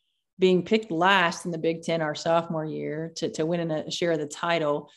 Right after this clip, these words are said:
to two years later winning a championship. I mean, it, it's, it's really seems unbelievable. I mean, now players wouldn't stay through that. Like, players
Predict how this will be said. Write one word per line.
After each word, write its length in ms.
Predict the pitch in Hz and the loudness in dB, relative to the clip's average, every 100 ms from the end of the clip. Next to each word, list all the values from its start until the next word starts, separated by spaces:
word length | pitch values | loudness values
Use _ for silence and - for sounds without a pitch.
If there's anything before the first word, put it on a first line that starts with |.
| _ _ _ _ - | _ _ _ _ -8
to 80 | 175 | -8
two 400 | - - 233 269 | -6 -4 0 4
years 300 | 277 - - | 4 4 0
later 340 | 147 233 254 | 2 4 4
winning 300 | 175 180 175 | 2 0 -2
a 60 | 135 | -4
championship. 800 | - 190 233 359 330 381 381 370 - _ _ _ _ _ | -4 -2 0 -2 -2 -2 -2 -4 -14 _ _ _ _ _
I 60 | 202 | 2
mean, 220 | 214 202 | 4 6
it, 100 | 233 - | 4 2
it's, 280 | 247 - | -2 -2
it's 240 | - 226 233 | -2 -2 -2
really 380 | 311 240 226 214 | -2 2 2 2
seems 420 | - 262 262 233 | -2 2 6 8
unbelievable. 680 | 240 202 185 302 220 165 165 | 8 6 6 4 0 -2 -2
I 80 | 170 | -2
mean, 180 | 165 | -2
now 600 | 170 240 285 202 185 - - _ _ | 0 2 4 4 2 -2 -10 _ _
players 300 | - 415 226 | -4 0 4
wouldn't 320 | 214 175 156 | 4 4 2
stay 580 | - - - 156 165 196 | -2 -4 -2 2 4 4
through 300 | 196 175 165 | 2 -2 0
that. 520 | 156 160 240 254 - | 0 2 2 0 -2
Like, 220 | 190 175 | -6 -6
players 640 | - - 254 220 - - | -10 -6 2 2 2 -8